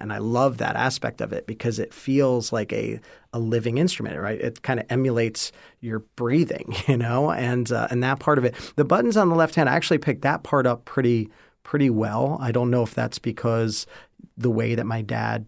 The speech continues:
taught us all how to play piano was, there was an emphasis on, on doing running bass lines and really working our left hands.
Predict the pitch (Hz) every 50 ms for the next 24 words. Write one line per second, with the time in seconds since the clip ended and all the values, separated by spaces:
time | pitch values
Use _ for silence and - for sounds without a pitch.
0 | _ - - - 117 117 117 - - 123 117 - - 117 113 113 107 113 110 110
1 | - - 120 117 117 - - 117 113 117 117 117 117 117 113 113 110 - - 120
2 | 113 113 107 117 113 113 117 117 - 120 - 143 131 - - 135 131 131 131 -
3 | 123 117 110 107 - 120 110 110 107 104 113 113 113 107 104 110 117 117 - -
4 | 127 120 120 120 120 120 117 - 110 110 113 117 110 110 107 117 117 - 120 117
5 | 113 117 110 117 113 - - - 120 120 127 147 160 - -